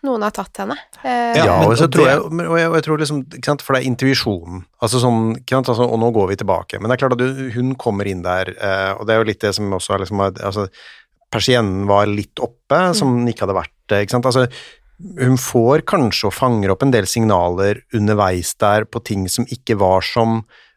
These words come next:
Speaker 2: eh, da de forlot det, og i tillegg så tviler hun på at dette er noe kanskje Madeline, en treåring, hadde fått til. Da er det ikke helt utenkelig at liksom noen av de første signalene som popper ned i hodet er at, «Faen, det her er, er,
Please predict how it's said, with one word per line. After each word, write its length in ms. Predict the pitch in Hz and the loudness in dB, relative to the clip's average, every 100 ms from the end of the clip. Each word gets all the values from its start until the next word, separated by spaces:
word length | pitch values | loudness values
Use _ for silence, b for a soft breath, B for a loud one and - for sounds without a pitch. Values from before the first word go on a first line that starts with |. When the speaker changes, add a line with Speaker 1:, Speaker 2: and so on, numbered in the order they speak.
| - | -2
Speaker 2:
eh, 480 | 113 107 107 104 107 120 | 2 2 2 2 0 -4
da 260 | 107 104 | 2 2
de 100 | 101 | 2
forlot 320 | - 113 92 - | -2 -2 -2 0
det, 200 | 196 208 127 | 0 -2 -4
og 100 | 123 | -4
i 40 | |
tillegg 520 | 127 147 107 90 87 | -2 -2 0 0 -2
så 320 | - - 120 123 | -2 2 2 2
tviler 380 | - 131 98 90 | -2 0 0 -2
hun 120 | 90 | -2
på 100 | 104 | 0
at 80 | 104 | 0
dette 180 | 101 - | 0 0
er 60 | 95 | 0
noe 180 | 98 87 | 0 -2
kanskje 240 | 104 92 | -4 -2
Madeline, 420 | 101 87 92 95 95 | -4 -4 -4 -4 -4
en 80 | |
treåring, 420 | 92 101 82 85 87 | -2 -2 -4 -8 -10
hadde 140 | 90 | -10
fått 180 | 104 - | -10 -12
til. 100 | - _ _ B B B B B 110 | -18 _ _ B B B B B -8
Da 560 | 101 120 170 185 175 147 | 0 4 4 2 0 0
er 60 | 107 | -2
det 100 | 110 | -2
ikke 160 | - 120 | -4 -2
helt 300 | 113 95 - | 0 0 -2
utenkelig 440 | 117 113 92 - 107 | -4 -2 -2 -2 -2
at 100 | - | -2
liksom 220 | 113 110 | -4 -2
noen 220 | 107 98 90 | -2 -2 -4
av 60 | |
de 60 | 101 | -4
første 220 | 120 - | -4 -6
signalene 420 | - 101 85 82 | -6 -4 -4 -8
som 140 | 90 101 | -6 -2
popper 260 | 123 - | -2 -2
ned 200 | 92 87 | -8 -6
i 40 | 101 | -4
hodet 220 | 95 98 | -2 0
er 120 | 104 | 0
at, 80 | 92 | -2
«Faen, 140 | 104 95 | -8 -10
det 80 | 92 | -10
her 140 | 92 | -10
er, 160 | - - | -10 -12
er, 300 | - 92 | -12 -10